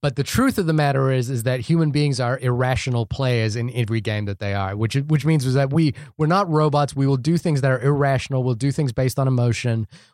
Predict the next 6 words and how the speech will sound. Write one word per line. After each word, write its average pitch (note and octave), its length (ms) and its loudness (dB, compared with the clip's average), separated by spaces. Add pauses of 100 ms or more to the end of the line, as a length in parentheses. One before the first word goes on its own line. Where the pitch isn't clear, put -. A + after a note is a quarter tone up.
(100)
We D3 200 4
will C#3+ 640 2 (260)
act F3 240 0
selfishly, D#3 800 0
act D#3 280 -2
greedily. C3+ 680 0